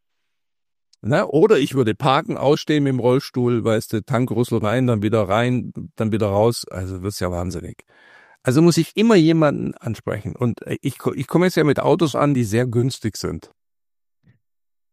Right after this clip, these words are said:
Jetzt kommt da so ein Rennwagen an, macht einer das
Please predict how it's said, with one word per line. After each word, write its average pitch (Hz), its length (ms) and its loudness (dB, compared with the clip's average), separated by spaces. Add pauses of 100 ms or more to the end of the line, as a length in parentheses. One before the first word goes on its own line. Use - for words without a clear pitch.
(540)
Jetzt - 140 -6
kommt 185 180 2
da 185 140 6
so 143 100 2
ein 127 80 2
Rennwagen 170 600 2
an, 160 300 -2
macht 151 200 -2
einer 131 200 -2
das 123 160 -6